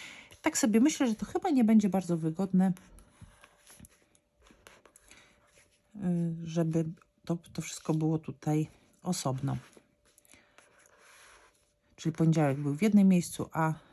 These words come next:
ileś stron dalej był wtorek i reszta tygodnia. Tak sobie myślę, że to chyba jeszcze do tego pomysłu nie dojrzałam. Wiem, że część dziewczyn planuje w ten sposób. Może doj-,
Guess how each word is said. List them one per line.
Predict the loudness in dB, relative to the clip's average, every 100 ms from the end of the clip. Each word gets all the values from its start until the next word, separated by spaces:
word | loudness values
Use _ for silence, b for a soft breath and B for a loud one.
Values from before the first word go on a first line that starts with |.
| b b b _ 4
ileś | 8 8 6
stron | 2 2 4
dalej | 2 2 2
był | 0 -4
wtorek | 0 0 0 -2
i | -2
reszta | -4 -4 -8
tygodnia. | -8 -8 -8 -8 -10 B B B
Tak | _
sobie | -10 -4
myślę, | -2 -2 -4
że | -4
to | -6 -10 -10 -14 _ _ _ B B B B B B B 4
chyba | 6 8
jeszcze | 6 2
do | 0
tego | 0 -4 -4
pomysłu | -2 -2 -2 0
nie | 4 4
dojrzałam. | 4 2 0 4 4 4
Wiem, | 2 -2
że | -2
część | -2 -2
dziewczyn | -4 -4 -4 -6 b b _ -6
planuje | 0 2 0
w | 0
ten | -4
sposób. | -4 -8 -10 -10 -14 -18 _ _ _
Może | 6 6 6 2
doj-, | 0 -4